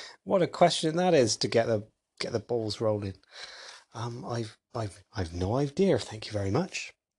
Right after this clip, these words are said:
It does make you wonder, though. Uh, maybe we'll revisit this next week.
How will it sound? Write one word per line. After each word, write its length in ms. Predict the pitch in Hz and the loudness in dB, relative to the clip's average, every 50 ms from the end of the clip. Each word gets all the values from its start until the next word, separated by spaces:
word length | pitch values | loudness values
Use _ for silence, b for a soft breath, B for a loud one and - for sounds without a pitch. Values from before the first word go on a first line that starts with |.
| _ _ _ _ _ _ _ _ _ _ - _ _ _ _ _ _ _ _ _ _ _ _ _ _ _ _ _ _ _ _ _ _ _ _ _ _ _ _ _ _ _ _ - | _ _ _ _ _ _ _ _ _ _ -20 _ _ _ _ _ _ _ _ _ _ _ _ _ _ _ _ _ _ _ _ _ _ _ _ _ _ _ _ _ _ _ _ -20
It 160 | - - - | -20 -16 -10
does 200 | - 101 101 - | -8 -6 -4 -4
make 160 | 113 117 - | -4 -4 -6
you 100 | 147 147 | -6 -4
wonder, 240 | 147 165 170 160 135 | -4 -4 -4 -4 -4
though. 300 | 107 107 117 151 170 185 _ _ _ _ _ _ _ _ _ _ _ _ _ _ _ _ _ _ - | -4 -4 -6 -6 -6 -12 _ _ _ _ _ _ _ _ _ _ _ _ _ _ _ _ _ _ -18
Uh, 480 | 135 131 131 135 139 135 135 135 135 135 _ - | -16 -16 -14 -14 -14 -16 -16 -18 -18 -20 _ -2
maybe 300 | 165 170 170 160 151 139 | 2 4 4 4 4 4
we'll 280 | 127 127 127 120 117 113 | 4 4 2 2 2 2
revisit 480 | 120 113 110 113 147 165 143 139 - | 0 0 0 2 2 2 2 0 -2
this 380 | 127 120 107 - - - - - - _ _ _ _ _ _ _ - | -2 -2 -2 -2 -4 -6 -8 -10 -14 _ _ _ _ _ _ _ -12
next 360 | 123 113 95 - - - - | -10 -10 -10 -10 -12 -14 -14
week. 340 | - 101 - _ - - _ | -14 -20 -20 _ -20 -20 _